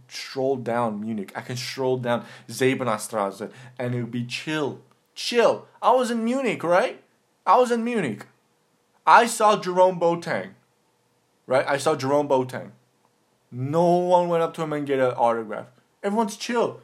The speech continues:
Livelihood, privacy, right? The media are up against you. What's going on? What you eat today? When did you go to the bathroom?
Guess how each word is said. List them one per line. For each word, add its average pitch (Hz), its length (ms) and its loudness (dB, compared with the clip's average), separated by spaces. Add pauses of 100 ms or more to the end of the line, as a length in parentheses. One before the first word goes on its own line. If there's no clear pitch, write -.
(140)
Livelihood, 160 680 0
privacy, 160 720 0 (420)
right? 147 460 0
The 127 80 -6
media 175 360 0
are 175 180 4
up 170 100 -4
against 170 400 -6
you. 120 200 -2 (120)
What's 127 240 -2
going 139 280 -2
on? 139 220 0
What 127 180 -6
you - 140 -10
eat 156 120 -8
today? 127 420 -4 (1800)
When 143 160 2
did 139 80 -4
you 135 60 -8
go 156 100 2
to 151 120 -6
the 143 100 0
bathroom? 135 640 0